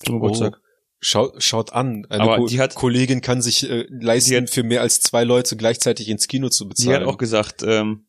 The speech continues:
Speaker 1: es war wirklich, wirklich teuer.
Speaker 2: Ja.
Speaker 1: Weil die mit zwölf Kindern oder so ins Kino gegangen sind.
Speaker 2: Ja. Und dann rechne mal hoch, allein das Ticket schon für acht Euro oder sowas.
Speaker 1: Ja.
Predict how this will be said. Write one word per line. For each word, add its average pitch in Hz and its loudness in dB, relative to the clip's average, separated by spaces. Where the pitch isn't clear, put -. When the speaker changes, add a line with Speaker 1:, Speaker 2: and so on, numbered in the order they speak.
Speaker 1:
es - -14
war 113 2
wirklich, 123 0
wirklich 113 0
teuer. 98 0
Speaker 2:
Ja. 110 2
Speaker 1:
Weil 110 4
die 110 0
mit 113 -2
zwölf 127 0
Kindern 123 -2
oder 117 4
so 113 0
ins 113 -2
Kino 120 0
gegangen 110 0
sind. - -4
Speaker 2:
Ja. 135 -2
Und 127 0
dann 131 2
rechne 156 0
mal 135 2
hoch, 147 0
allein 127 0
das 120 2
Ticket 160 -4
schon 156 0
für - -4
acht - -4
Euro 120 2
oder 92 0
sowas. 87 -2
Speaker 1:
Ja. 92 0